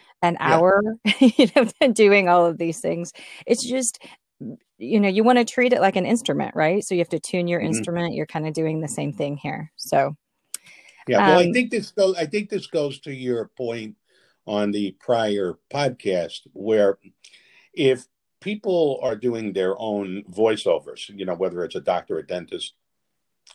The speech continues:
Speaker 2: a realtor, a mortgage broker, um, you know, they're amateurs. They're not,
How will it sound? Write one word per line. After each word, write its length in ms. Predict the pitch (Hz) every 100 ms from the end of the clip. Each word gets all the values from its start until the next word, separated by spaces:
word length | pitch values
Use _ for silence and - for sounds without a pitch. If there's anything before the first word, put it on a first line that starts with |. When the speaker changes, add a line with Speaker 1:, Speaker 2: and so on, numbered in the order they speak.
| -
Speaker 2:
a 100 | 117
realtor, 440 | 117 113 - 104
a 160 | 98 92
mortgage 540 | 87 101 107 95 82
broker, 540 | 80 85 82 - 82 - _ - _ _ _ -
um, 420 | 104 95 95 107 - _
you 760 | _ _ - - - 185 175
know, 60 | 160
they're 220 | 151 170
amateurs. 560 | 170 180 139 - 85 -
They're 280 | 101 95 95
not, 400 | 101 107 107